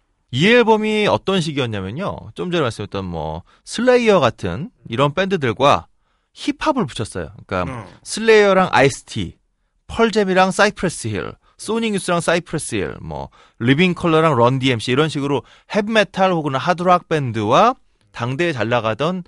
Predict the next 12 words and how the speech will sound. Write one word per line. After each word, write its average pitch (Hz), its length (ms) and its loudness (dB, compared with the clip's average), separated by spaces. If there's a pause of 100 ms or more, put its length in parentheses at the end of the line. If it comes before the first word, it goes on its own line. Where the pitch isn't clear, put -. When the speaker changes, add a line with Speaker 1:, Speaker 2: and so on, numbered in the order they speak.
(140)
Speaker 1:
힙합 - 360 0
아티스트를 139 680 -2 (200)
일 180 160 0
대 220 240 2
일로 147 140 2
콜라보레이션을 180 720 -2
시키는 107 640 -6 (180)
Speaker 2:
아. 90 360 -16
Speaker 1:
그런 160 300 2
오에스티를 135 420 0
했던 165 200 -4
거죠. 107 420 -2